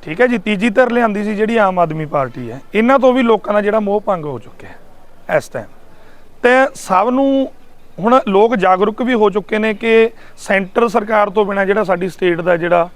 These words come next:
ਮੋਹ ਮੰਨ ਲਓ ਬੈਨੀਫਿਟ ਨਹੀਂ ਹੈ।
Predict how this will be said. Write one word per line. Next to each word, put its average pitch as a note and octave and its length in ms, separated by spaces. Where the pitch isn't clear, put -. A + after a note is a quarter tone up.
ਮੋਹ F3+ 280
ਮੰਨ E3+ 160
ਲਓ E3+ 360
ਬੈਨੀਫਿਟ F3+ 460
ਨਹੀਂ G3 260
ਹੈ। C#3+ 160